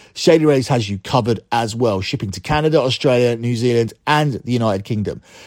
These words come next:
Go to shady rays dot com, use your promo code S G P N for fifty percent off two plus pairs of polarized sunglasses. Then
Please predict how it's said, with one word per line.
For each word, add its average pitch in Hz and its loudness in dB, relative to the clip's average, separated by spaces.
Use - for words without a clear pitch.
Go 135 4
to 127 2
shady 147 6
rays 123 4
dot - -2
com, 160 2
use 156 -2
your 143 -2
promo 147 2
code 123 2
S 113 0
G 107 -6
P 117 -4
N 110 -4
for 98 -10
fifty 113 -8
percent 107 -6
off 123 -6
two 151 0
plus 135 -4
pairs 165 2
of 127 -6
polarized 113 4
sunglasses. 101 -2
Then 160 2